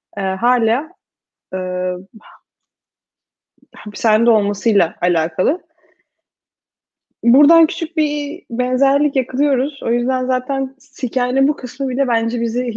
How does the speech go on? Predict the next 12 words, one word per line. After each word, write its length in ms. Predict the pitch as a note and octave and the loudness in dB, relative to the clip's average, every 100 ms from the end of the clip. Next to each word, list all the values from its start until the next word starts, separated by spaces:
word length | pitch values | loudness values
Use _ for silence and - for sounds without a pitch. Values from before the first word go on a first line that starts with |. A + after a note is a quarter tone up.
| - | -6
Belarus'a 640 | G3+ G#3+ B3 B3 A3+ B3 | -2 2 4 2 0 -2
neden, 460 | A#3 A3 A#3+ A#3 A3 _ _ _ | -2 0 -2 -4 -10 _ _ _
e, 280 | F#3 F3 F#3+ | -8 -8 -8
Türkiye 340 | - A3+ A#3+ | -6 -4 0
olarak 260 | G#3 G3+ G3 | 2 2 0
bakmamız 360 | G3 G#3 G#3 G3 | -4 -4 -4 -2
gerektiği 360 | G3+ G3+ G#3+ | -2 -4 -6
konusunda 540 | G3+ F3+ F#3+ G#3+ D4 - _ - _ _ | -6 -8 -8 -4 -4 -6 _ -20 _ _
ikna 340 | G#3 B3 B3+ | -2 0 2
edici 420 | A#3+ A3+ A3 B3+ | 4 2 2 2
diye 200 | G#3 C4 | 4 4
düşünüyorum. 520 | A#3+ - A3 F3+ G3 | 4 2 0 0 0